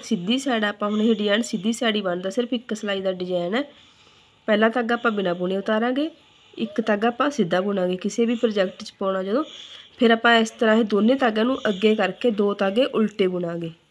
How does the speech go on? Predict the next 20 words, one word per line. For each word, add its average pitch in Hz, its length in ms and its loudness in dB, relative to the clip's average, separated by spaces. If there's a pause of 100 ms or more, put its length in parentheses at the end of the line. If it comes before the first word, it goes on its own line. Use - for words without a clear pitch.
ਇੱਕ, - 380 -4 (920)
ਦੋ, 180 280 0 (400)
ਦੋ 208 240 4
ਉਲਟੇ 233 320 2
ਬੁਣ 226 200 4
ਕੇ 294 320 0
ਧਾਗਾ 226 320 2 (260)
ਬੈਕ 190 220 2
ਸਾਈਡ 185 220 -2
ਖਿੱਚ 175 240 -8
ਲਾਂਗੇ। 185 300 -6 (480)
ਫਿਰ 220 240 6
ਉਸੇ 233 200 4
ਤਰ੍ਹਾਂ 247 260 4
ਅੱਗੇ 220 280 4
ਲਿਆਵਾਂਗੇ, 262 480 2 (760)
ਦੋ 208 180 4
ਫਿਰ 208 240 2
ਉਲਟੇ 220 320 4
ਬੁਣਾਂਗੇ। 226 420 2